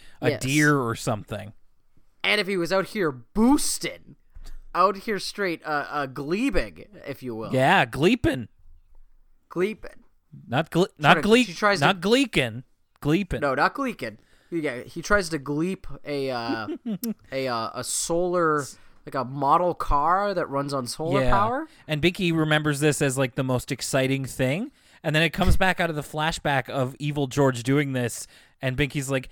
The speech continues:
Speaker 1: "Even when it was exciting, it was boring." 'Cause he just stole it and then immediately got found out.
Speaker 2: <laughs>
Speaker 1: So I like that. So Binky's not at all enthused, but he ends up going to the thing anyway.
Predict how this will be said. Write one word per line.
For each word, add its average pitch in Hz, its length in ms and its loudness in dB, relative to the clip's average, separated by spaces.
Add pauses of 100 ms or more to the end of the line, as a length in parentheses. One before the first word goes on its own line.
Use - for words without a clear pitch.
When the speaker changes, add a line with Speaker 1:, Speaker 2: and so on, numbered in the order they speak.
(140)
Speaker 1:
"Even 440 220 -2
when 277 120 0
it 214 80 4
was 175 200 4
exciting, 139 560 -2
it 123 120 -8
was 123 140 -6
boring." 104 640 -10 (800)
'Cause 160 260 2 (220)
he 196 140 0
just 220 240 0
stole 185 360 4
it 151 80 2
and 143 160 -2
then 143 120 0
immediately 143 600 0
got 123 240 0
found 110 300 -2
out. 104 300 -10 (480)
Speaker 2:
<laughs> 202 640 6
Speaker 1:
So 143 120 -2
I 113 60 0
like 110 220 -2
that. 107 280 -2 (320)
So 175 180 6
Binky's 196 400 4
not 151 160 4
at 143 80 -2
all 135 140 2
enthused, 131 500 4
but 135 120 2
he 139 180 0
ends 139 180 0
up 135 140 4 (300)
going 135 340 2
to 143 120 -6
the 131 100 0
thing 123 280 -2
anyway. 110 520 0